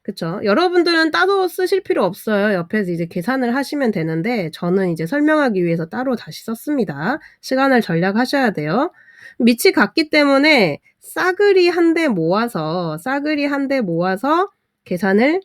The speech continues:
할 수가 있습니다. 자, 빼기는 나누기가 되죠? 아, 잠깐만. 아, 죄송해요. 이를 밖으로 보내면 안 되지. 공통으로 이가 있는 게 아니니까요. 맞죠? 얘를 계산을 같이 하기 위해서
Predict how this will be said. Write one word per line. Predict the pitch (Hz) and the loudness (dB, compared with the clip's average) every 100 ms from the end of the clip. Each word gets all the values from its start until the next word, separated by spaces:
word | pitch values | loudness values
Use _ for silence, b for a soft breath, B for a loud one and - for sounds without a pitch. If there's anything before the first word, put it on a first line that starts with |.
| _ | _
할 | 294 | -8
수가 | - 220 214 | -6 -2 -2
있습니다. | 185 - 240 180 139 156 160 165 b b b | -2 -2 0 0 -2 -6 -6 -10 b b b
자, | 220 226 | -4 0
빼기는 | 370 392 381 359 349 285 | 2 6 6 6 6 4
나누기가 | 160 240 320 311 285 247 | 4 4 2 2 2 2
되죠? | 202 220 277 196 139 - _ _ _ _ _ _ _ _ _ _ _ _ _ _ _ _ _ _ - b b b b | 2 2 0 0 -2 -12 _ _ _ _ _ _ _ _ _ _ _ _ _ _ _ _ _ _ -20 b b b b
아, | 214 226 | -6 -4
잠깐만. | 220 190 240 196 147 - - _ _ - | -4 -2 0 0 -2 -10 -20 _ _ -2
아, | 226 233 214 | 0 2 2
죄송해요. | 202 208 262 196 196 320 _ _ _ | 0 2 4 4 2 0 _ _ _
이를 | - 269 330 311 | -4 2 2 2
밖으로 | - - 269 262 | -2 -4 -2 0
보내면 | 214 220 269 190 | 2 4 4 2
안 | 165 | 2
되지. | 208 214 | 0 -2
공통으로 | 190 208 220 359 359 277 | -2 0 2 2 2 2
이가 | 214 214 208 | 0 2 2
있는 | 185 202 | 2 2
게 | 208 | 0
아니니까요. | 160 170 214 175 165 147 139 | 0 0 0 0 -4 -10 -8
맞죠? | 165 214 - 180 285 - _ _ _ - | -6 -6 -4 -2 -2 -6 _ _ _ -4
얘를 | 202 240 262 302 349 403 _ _ _ _ _ | 4 6 6 4 4 2 _ _ _ _ _
계산을 | - 220 294 285 | -4 -2 0 0
같이 | 269 202 - 302 | -2 -4 -4 -4
하기 | 285 269 262 | -2 -2 0
위해서 | 220 226 220 277 302 294 | 2 2 2 2 0 -2